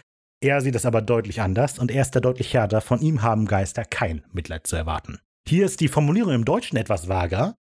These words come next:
und finde ich ein bisschen interessanter. Er sagt nämlich, "Ich werde sie ganz bestimmt nicht so in Schutz nehmen."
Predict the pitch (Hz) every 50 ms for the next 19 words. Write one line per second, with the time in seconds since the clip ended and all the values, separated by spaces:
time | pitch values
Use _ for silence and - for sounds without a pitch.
0 | _ _ - 123 - - 196 226 214 - 139 151 180 - 135 127 110 - 95 -
1 | 127 143 117 95 87 104 127 - _ _ _ _ - 107 104 120 123 - 127 120
2 | 123 120 - - 180 - - 190 180 156 151 135 127 110 - 156 202 196 - -
3 | - - 175 175 - 151 143 123 - - 139 135 131 - - 190 190 - - 87
4 | 80 76 76